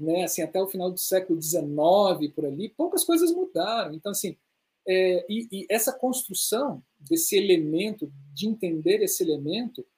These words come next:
quando você começa a entendê-lo, particularmente pra mim, o meu trabalho de iluminação começa a ter um outro sentido, porque eu vejo a luz como matéria, não mais como sensação,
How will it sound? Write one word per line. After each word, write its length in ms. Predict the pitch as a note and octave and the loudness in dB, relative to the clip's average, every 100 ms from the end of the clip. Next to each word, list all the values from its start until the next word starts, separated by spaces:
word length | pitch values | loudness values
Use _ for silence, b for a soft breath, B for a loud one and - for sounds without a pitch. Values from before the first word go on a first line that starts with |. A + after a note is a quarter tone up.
| _ _ | _ _
quando 260 | F3+ F#3 | -2 0
você 240 | F#3 F#3 G3+ | 0 0 -2
começa 540 | G3 F3+ F#3+ C4 B3+ | -2 0 0 -2 -2
a 20 | |
entendê-lo, 600 | A3 G3 D#3 D3+ G3 F3 - | -4 -6 -4 0 0 0 -4
particularmente 1120 | F3 A#3 D3+ - F3 D#3+ C3 B2+ B2+ C#3+ - - | -2 -2 -4 -12 -12 -8 -10 -10 -12 -12 -14 -4
pra 160 | G3+ | -4
mim, 460 | D3 C#3 G3 G#3+ - _ _ _ _ | -4 -4 -2 -2 -6 _ _ _ _
o 80 | E3+ | 2
meu 240 | E3 C#4+ | 4 2
trabalho 360 | A3+ F#3 G3 G3 | 0 0 0 0
de 120 | F3+ | -4
iluminação 480 | F3+ E3+ D#3 - A3 | -4 -4 -6 -6 -6
começa 280 | G#3 G#3 A3 | -4 -4 0
a 40 | |
ter 160 | A3 A3 | 2 2
um 180 | G#3 F#3+ | 2 4
outro 260 | C#4+ - | 4 2
sentido, 580 | - D#4+ E4 A#3 G3+ C#3 _ _ _ _ - | -2 -2 -2 -6 -6 -12 _ _ _ _ -8
porque 240 | F#3+ G#3 | 0 6
eu 160 | G3 E3+ | 6 8
vejo 260 | F#3+ G3 | 6 6
a 40 | G3+ | 4
luz 220 | G3+ G#3+ | 2 0
como 160 | A#3+ | 0
matéria, 720 | A#3+ B3+ B3+ - F3 E3+ C3 - _ _ _ _ _ _ | 0 -2 -4 2 4 4 0 -8 _ _ _ _ _ _
não 240 | E3+ F#3+ | 0 2
mais 280 | A#3 G3+ G3+ | 2 0 -2
como 180 | - F#3+ | -4 -4
sensação, 800 | - F#3+ F3+ F3+ - D3+ C#3 | -4 -2 -2 -2 0 0 -2